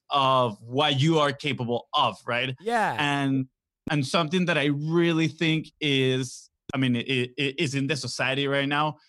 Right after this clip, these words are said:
Speaker 1: is instant gratification, right? And it goes back to people saying, like, "Oh, I don't have the time." And it goes back to consistency too, right? 'Cause people want to put one video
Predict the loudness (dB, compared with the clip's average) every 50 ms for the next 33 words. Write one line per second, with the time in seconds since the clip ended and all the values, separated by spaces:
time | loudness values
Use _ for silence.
0 | _ _ _ -4 -2 -2 -2 -4 -6 _ -2 -2 -2 -2 -2 -4 -2 -2 -2 -2
1 | -2 -4 -6 -6 -6 -4 -4 -6 -6 -6 -6 -6 -4 -4 -4 -4 -4 -4 -4 -2
2 | -2 -2 -2 -2 -2 -2 -2 -2 -2 -4 -4 -4 -2 -2 -2 -2 -4 -4 -4 -4
3 | -4 -4 -2 -2 0 0 0 0 -2 -4 -2 -2 -2 -2 -2 -4 -4 -2 -2 -2
4 | -2 -2 -4 -6 _ _ _ _ _ _ _ _ _ _ _ -4 -2 0 0 0
5 | 0 0 0 0 0 0 -2 -4 -4 -4 -4 -4 -4 -2 -2 -2 -2 -2 -4 -6
6 | -6 -6 -6 -4 -2 -2 0 0 0 0 0 -2 -6 _ _ _ -10 -8 -4 -2
7 | -2 0 0 2 2 2 0 0 -2 -6 -6 -2 0 0 0 2 2 0 0 2
8 | 2 2 2 2 2 2 0 0 -2